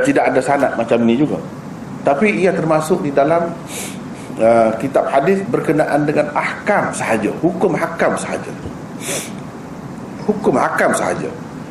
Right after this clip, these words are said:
Dia tidak merangkumi bahagian-bahagian lain. Tidak lengkaplah. Bahagian hukum sahaja. Kalau kita tengok,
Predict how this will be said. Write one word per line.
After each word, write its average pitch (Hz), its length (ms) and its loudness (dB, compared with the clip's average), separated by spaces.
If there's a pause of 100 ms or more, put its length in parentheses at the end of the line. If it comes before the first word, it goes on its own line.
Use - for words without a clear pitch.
(200)
Dia 165 80 6
tidak 202 320 4
merangkumi 175 800 2
bahagian-bahagian 165 720 4
lain. 165 200 4 (600)
Tidak 156 240 4
lengkaplah. - 560 0 (720)
Bahagian 147 400 4
hukum 175 400 2
sahaja. - 240 -2 (960)
Kalau 214 320 4
kita 180 320 0
tengok, 156 320 4